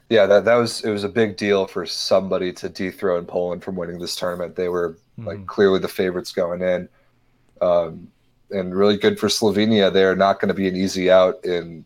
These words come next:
Speaker 1: the European qualifiers in January and in V N L next summer,
Speaker 2: Yeah,
Speaker 1: now that
Speaker 2: V N L,
Speaker 1: they
Speaker 2: so
Speaker 1: have graduated to the Group one level.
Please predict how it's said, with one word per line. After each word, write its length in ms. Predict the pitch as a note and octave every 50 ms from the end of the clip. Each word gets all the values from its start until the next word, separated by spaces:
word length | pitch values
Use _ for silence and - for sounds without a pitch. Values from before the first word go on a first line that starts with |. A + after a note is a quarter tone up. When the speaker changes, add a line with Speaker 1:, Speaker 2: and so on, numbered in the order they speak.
| _ -
Speaker 1:
the 100 | F#2+ F2+
European 480 | F2+ F2+ F2+ F2+ E2+ - - F#2 F2 E2+
qualifiers 560 | - - F#2 F2+ F2 - F#2+ F2+ F2 E2 -
in 60 | F2
January 680 | - - G2+ G2 G2 G2 G2 G2 G2 G2 G2 G2 G2+ -
and 200 | G2+ G#2 A2+ A2+
in 140 | G#2+ G#2 F#2
V 160 | G2+ G#2 G2
N 100 | F#2+ F#2+
L 140 | F2+ F2 F2+
next 240 | F2+ E2+ - - -
summer, 260 | A2 G2 F2+ E2+ E2+
Speaker 2:
Yeah, 120 | - -
Speaker 1:
now 60 | -
that 60 | - A#2+
Speaker 2:
V 60 | A#2+
N 100 | B2 A#2+
L, 160 | B2+ C3+ B2
Speaker 1:
they 60 | -
Speaker 2:
so 160 | - A2+ A2
Speaker 1:
have 160 | G#2+ G#2 - - _ _ _ _ _ _ _ -
graduated 760 | - G#2+ G#2+ G2+ G2+ G2 - G#2+ G2 G2 G2 F#2 F#2 F2+ F#2 -
to 100 | - G2
the 280 | F2+ F2+ F2+ F2 - -
Group 280 | - F#3 F#3 F3+ F3+ -
one 240 | F#2 F2+ F2+ F2+
level. 420 | - - - - F2 E2+ - -